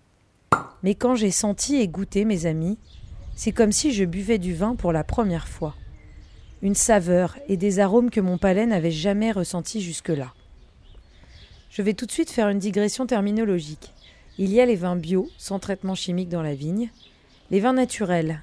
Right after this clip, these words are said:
avec le moins de soufre possible ajouté, et les vins biodynamiques qui s'obtiennent à partir de procédés précis, à base de cornes de bouse, de silice, en suivant les cycles lunaires et bien d'autres critères. Tout cet ensemble, pour moi, vins bio,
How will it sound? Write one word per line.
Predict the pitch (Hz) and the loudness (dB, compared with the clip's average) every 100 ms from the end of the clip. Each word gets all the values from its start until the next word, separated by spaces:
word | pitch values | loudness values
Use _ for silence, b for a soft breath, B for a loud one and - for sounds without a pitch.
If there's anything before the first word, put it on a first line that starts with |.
| - | -8
avec | 175 190 208 | -4 -2 0
le | 196 | 2
moins | 202 226 254 | 2 2 2
de | 214 | 0
soufre | 190 240 - 185 | -2 -6 -4 -2
possible | 185 - 202 190 | -2 -4 -2 -2
ajouté, | 165 165 - 196 - B B B B - | -2 -6 -4 -4 -4 B B B B -2
et | 196 | 0
les | 202 | 2
vins | 262 | 2
biodynamiques | 220 247 202 226 190 190 214 - - - | 2 0 2 0 0 0 -4 -10 -16 -8
qui | 220 | -4
s'obtiennent | - 180 - 247 | -4 0 2 2
à | 190 | 0
partir | 185 - - 214 | -4 -4 -4 -4
de | 175 | -4
procédés | - 196 202 190 226 | -4 -6 -4 -6 -6
précis, | - 190 - 180 170 B B B B | -6 -6 -6 -8 -10 B B B B
à | 175 | 0
base | 190 202 | 2 2
de | 185 | 0
cornes | 180 226 214 | 2 2 2
de | 214 | 2
bouse, | 190 185 175 156 | 0 -2 -4 -4
de | 180 | -4
silice, | 175 - 208 175 - - 185 | -4 -4 -2 -2 -4 -8 -8
en | 175 | -8
suivant | - 190 196 | -4 -4 -2
les | 185 | -2
cycles | 170 240 - 196 | -4 -6 -4 -2
lunaires | 190 185 160 151 - - | -2 -2 -2 -4 -8 -6
et | 170 | -4
bien | 190 | -4
d'autres | 196 180 - | -4 -6 -8
critères. | - 180 - 143 165 - _ - b b b b b - | -12 -12 -12 -12 -12 -20 _ -20 b b b b b -12
Tout | 233 | -6
cet | - 285 | -4 -2
ensemble, | 214 - 208 247 208 | -4 -2 -2 0 -2
pour | 175 160 | -2 -4
moi, | 156 156 226 B B B - | -2 -2 -4 B B B -8
vins | 175 170 | -4 -4
bio, | 156 165 190 | -2 0 0